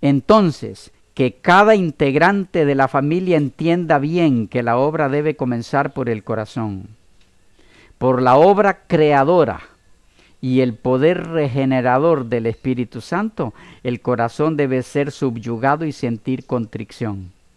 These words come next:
Trabajarán con menos celo y amor que antes, si ahora los padres conocen la todopoderosa ayuda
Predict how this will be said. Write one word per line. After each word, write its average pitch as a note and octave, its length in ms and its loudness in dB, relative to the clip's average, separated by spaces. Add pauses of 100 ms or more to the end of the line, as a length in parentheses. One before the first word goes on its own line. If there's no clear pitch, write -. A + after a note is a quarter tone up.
(1000)
Trabajarán B2 920 0 (1400)
con C3 320 2 (160)
menos E3+ 400 0
celo A#2 460 0 (180)
y C3 160 0
amor C#3 520 0 (200)
que C#3 160 -2
antes, C#3+ 560 -2 (220)
si - 200 -4
ahora D3 340 4
los C3+ 180 -2
padres D#3 400 0
conocen C#3 560 -2
la A#2+ 120 0
todopoderosa C#3+ 920 -2
ayuda D#3 440 -4